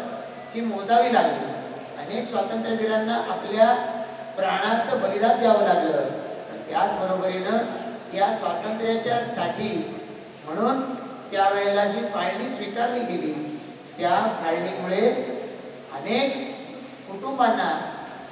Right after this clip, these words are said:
आयुष्यातून उठावं लागलं. आपण इथल्या या प्रदर्शनामधली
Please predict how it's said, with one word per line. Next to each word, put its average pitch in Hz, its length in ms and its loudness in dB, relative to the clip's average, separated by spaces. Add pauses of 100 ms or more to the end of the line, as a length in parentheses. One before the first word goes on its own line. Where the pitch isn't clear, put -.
(120)
आयुष्यातून 214 520 -2
उठावं 160 340 -4
लागलं. 143 320 0 (640)
आपण 196 500 4 (460)
इथल्या 196 320 -2
या 202 140 4
प्रदर्शनामधली 196 1300 -4